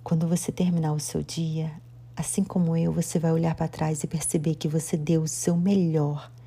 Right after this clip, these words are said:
e que você avançou no seu desenvolvimento pessoal e como ser humano. É incrível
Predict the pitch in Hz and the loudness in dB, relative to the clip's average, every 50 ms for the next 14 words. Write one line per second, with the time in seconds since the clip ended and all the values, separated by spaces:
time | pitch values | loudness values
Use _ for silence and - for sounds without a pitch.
0 | - - - - - - - - - - - - 147 - - 151 139 147 - - | -20 -20 -20 -20 -20 -20 -20 -20 -20 -14 -6 -6 -4 -2 0 0 0 0 -2 0
1 | - 156 151 147 - 180 180 180 - - - - - - 156 147 147 147 151 147 | 0 0 0 0 2 0 0 0 0 -4 -8 -4 2 2 4 4 4 2 0 0
2 | - - 160 151 143 131 - 156 165 165 - 185 185 - 190 175 170 175 175 180 | -2 -2 -2 -4 -2 2 2 2 2 2 0 0 2 2 0 0 2 2 2 2
3 | 180 165 156 156 156 - - 160 156 - - - 180 156 147 147 147 147 - - | 4 4 2 0 -2 -2 -2 -2 -2 -2 0 2 2 2 4 2 0 -2 -4 -10
4 | - - - - - - - - - - - - 160 151 156 165 - - - 170 | -20 -20 -20 -20 -20 -12 -6 -6 -6 -2 0 2 2 2 2 0 0 0 2 2
5 | 165 170 175 180 170 156 151 151 151 151 151 151 151 151 - - - - - - | 4 4 4 4 4 4 4 2 2 0 0 -2 -4 -6 -10 -16 -20 -20 -20 -20
6 | - - - - - - - - - - - - - - - - - 156 156 165 | -20 -20 -20 -20 -18 -16 -16 -16 -16 -20 -20 -20 -20 -20 -8 0 4 4 4 4
7 | - - - - - - - 185 175 156 147 143 143 147 147 | 2 -4 -16 -12 -4 4 6 6 6 6 4 2 2 0 0